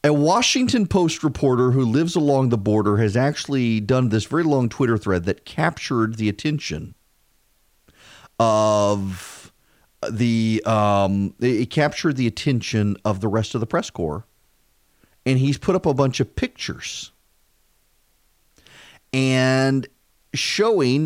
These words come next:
that the old border wall was essentially railroad ties that just blocked cars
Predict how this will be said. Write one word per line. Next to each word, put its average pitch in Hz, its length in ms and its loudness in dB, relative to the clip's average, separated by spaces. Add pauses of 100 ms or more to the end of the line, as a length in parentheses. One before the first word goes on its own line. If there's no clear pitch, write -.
that 131 380 0 (520)
the 139 200 0
old 185 340 0
border 143 280 2
wall 120 300 2
was 123 160 0
essentially 143 500 -2
railroad 107 1120 0 (180)
ties 107 600 -2
that 120 400 0 (480)
just 139 280 -2
blocked 147 360 0
cars - 680 -2